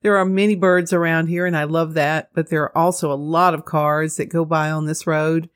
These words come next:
and so you might hear some of that. If you do, I apologize. I'm going to keep working on finding a spot here where I can have a little more quiet. So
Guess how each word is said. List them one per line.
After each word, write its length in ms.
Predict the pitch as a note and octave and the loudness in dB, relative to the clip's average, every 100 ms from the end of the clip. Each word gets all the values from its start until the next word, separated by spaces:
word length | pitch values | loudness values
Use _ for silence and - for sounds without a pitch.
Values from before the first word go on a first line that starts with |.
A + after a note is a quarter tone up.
| _ _ _ - | _ _ _ -6
and 360 | F3 E3 E3 D3+ | -2 0 -2 -4
so 300 | F3 F3+ E3 | -2 0 2
you 160 | F3 A#3+ | 2 2
might 220 | B3+ A3 | 2 2
hear 180 | F#3+ F#3+ | 0 0
some 220 | - F#3+ | 0 -2
of 100 | F3+ | 0
that. 400 | F3+ E3+ F3 - | 2 2 0 0
If 240 | - F3 F#3+ | -2 -4 -4
you 120 | F3+ | -2
do, 240 | G3+ A#3+ | 0 0
I 160 | A#3+ B3 | 0 -2
apologize. 800 | B3 A#3 A#3 G#3 D#3 C3 - - _ _ _ _ - | -2 0 0 0 0 0 -6 -16 _ _ _ _ -2
I'm 240 | E3+ E3+ | 0 0
going 180 | E3 D#3+ | -2 -4
to 60 | |
keep 240 | D#3 G3+ - | -4 -6 -2
working 540 | E3+ F#3+ F#3+ F#3 E3 | 2 2 2 0 0
on 180 | D#3+ D#3 | 0 -2
finding 480 | - E3+ E3 E3 D3+ | 0 0 2 2 0
a 40 | |
spot 600 | D3 - - D#3+ D#3+ - | -2 -6 -2 2 2 0
here 380 | - D#3 D3+ D3+ | -2 -2 -2 -4
where 260 | C#3 C3+ - - D3 | -2 -2 -2 -6 -8
I 160 | G2 D3 | -4 -4
can 300 | - C#3+ D3 | -4 -4 -2
have 180 | D#3 D3+ | -2 -2
a 60 | |
little 560 | D3 B3+ C#4+ C4 A#3 A3 _ _ _ - | -2 -2 -2 -2 -2 -6 _ _ _ -4
more 240 | D#3+ D3+ | -2 -2
quiet. 680 | - - D#3 D3 D#3+ - - _ _ _ _ _ _ _ _ _ | -6 -4 -2 -2 -4 -10 -16 _ _ _ _ _ _ _ _ _
So 260 | - F3 | -2 -2